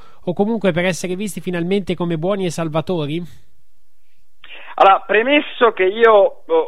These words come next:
Speaker 2: ovviamente, io ho, l'ho spiegato cento volte e lo rispiego, la soggettività storica, eh, effic-, efficacemente operante non è delle nazioni e nemmeno dei servizi segreti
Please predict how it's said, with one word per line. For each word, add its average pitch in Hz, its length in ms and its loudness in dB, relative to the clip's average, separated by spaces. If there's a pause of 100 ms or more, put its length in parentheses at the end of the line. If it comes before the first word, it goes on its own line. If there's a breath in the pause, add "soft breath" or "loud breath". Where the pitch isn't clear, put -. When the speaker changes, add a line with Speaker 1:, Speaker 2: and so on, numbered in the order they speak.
Speaker 2:
ovviamente, 180 960 2 (180)
io 202 360 2 (240)
ho, 175 160 0
l'ho 180 340 4
spiegato 185 360 2
cento 165 340 -4
volte 208 200 0
e 160 40 -6
lo 151 80 -2
rispiego, 127 560 -6 (400 loud breath)
la 202 260 6
soggettività 202 680 0 (120)
storica, 208 840 4 (220)
eh, 147 200 -4 (100)
effic-, 156 380 -8
efficacemente 185 760 -4
operante 220 580 0
non 202 340 0
è 240 260 2
delle 180 240 -2
nazioni 156 680 -6 (160)
e 175 120 -8
nemmeno 247 300 0
dei 202 200 0
servizi 190 420 -6
segreti 185 580 -2